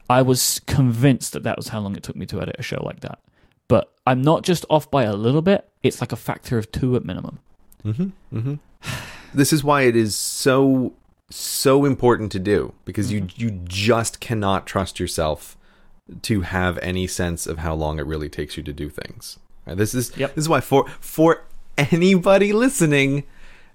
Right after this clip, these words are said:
Speaker 2: like, if you, if you work for yourself, if you're working for a company, if you care at all about how you are spending your time, just do some time tracking on the things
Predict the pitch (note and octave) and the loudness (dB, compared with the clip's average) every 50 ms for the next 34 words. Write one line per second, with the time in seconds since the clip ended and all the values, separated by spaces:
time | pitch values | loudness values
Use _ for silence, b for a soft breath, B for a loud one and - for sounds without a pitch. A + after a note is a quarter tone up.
0 | b - - G#2+ - - - - G2+ - - A2+ A2 - - A2+ G2 - G2+ G#2 | b -8 -8 -8 -8 -6 -6 -6 -4 -2 -2 -2 0 0 0 0 0 0 0 0
1 | G2+ G2 G2 F#2+ F2 A#2+ D#3 E3 - - - E3 - - C3+ - - G3 F3+ F3+ | 0 2 0 2 4 4 4 4 2 0 -2 -2 0 0 -2 0 2 2 2 2
2 | F3 - - - - - G2 E2 D2+ - - G#2+ - - - G2 - C3+ B2+ - | 2 0 -6 -20 -10 -6 -4 -2 2 2 2 2 2 -2 -4 0 2 2 2 2
3 | - C3 B2+ - C3 B2+ - A#2+ A#2 - B2+ D3+ E3 - - - F3+ F3+ F3+ F#3+ | 2 0 0 0 0 0 0 -2 -2 0 0 -2 -2 -2 -4 -2 0 2 4 4
4 | F#3+ - - E3+ - - C3 C3+ D3 E3 E3+ E3+ D#3+ D3 B2+ G#2+ F#2 G2+ F#2 G2+ | 4 2 0 -2 -2 2 2 4 6 6 6 8 8 6 6 4 2 0 0 0
5 | G2 F#2 F2+ A2+ A#2 B2 B2+ B2 A#2+ A2 G#2 G2+ - - - G#2+ G#2 A2 A2 A2 | 0 0 0 0 0 2 2 2 2 0 0 -2 -4 -4 -2 -2 0 0 -2 -2
6 | G#2+ G2 F#2 - - - F2+ E2+ F2+ G2 G#2 A#2+ C3 C3+ b b b b b b | -2 -2 -2 -4 -2 -2 -2 0 0 -2 -2 -4 -6 -8 b b b b b b
7 | b b b b b b b b b - - - - - - - - - - B2+ | b b b b b b b b b -10 -10 -10 -10 -12 -14 -12 -8 -4 0 2
8 | C3+ D3 C3+ C#3 C#3+ - - - B2 B2+ C3 B2+ A#2+ - - B2+ A#2+ A2+ A2+ A2 | 4 4 4 4 2 -2 -4 -2 2 2 4 4 2 2 0 0 0 0 0 0
9 | A2 G#2+ G#2+ G2+ - G#2 F#2+ F#2 F2+ - F#2+ F#2+ F#2 F2 F2 - F2 F2 F2 F2+ | 0 0 0 0 0 0 0 0 0 0 -2 -2 -2 -2 -2 -2 -2 -2 -2 -2
10 | E2+ - - G2 F#2 F#2 F2+ F2 E2 E2 | -2 -2 -2 -2 0 0 -2 -2 -4 -8